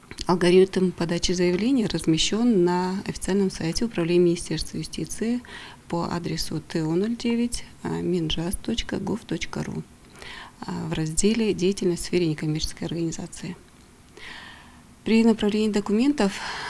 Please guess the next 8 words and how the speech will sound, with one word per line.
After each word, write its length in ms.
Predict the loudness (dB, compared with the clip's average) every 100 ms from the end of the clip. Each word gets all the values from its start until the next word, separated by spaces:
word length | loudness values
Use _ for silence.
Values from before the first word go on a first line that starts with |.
| -6
а, 140 | -2 0
есть, 560 | 0 0 -2 -2 -2
а, 300 | 0 2 2
необходимые 760 | 2 2 2 -2 0 2 2 0
требования. 720 | -4 -6 -6 -6 -6 -6 -8 -14 -20 -20 -10
У 220 | -6 -4
заявителя 500 | -2 -2 -2 -2 -2
должно, 520 | -2 -2 0 0 -2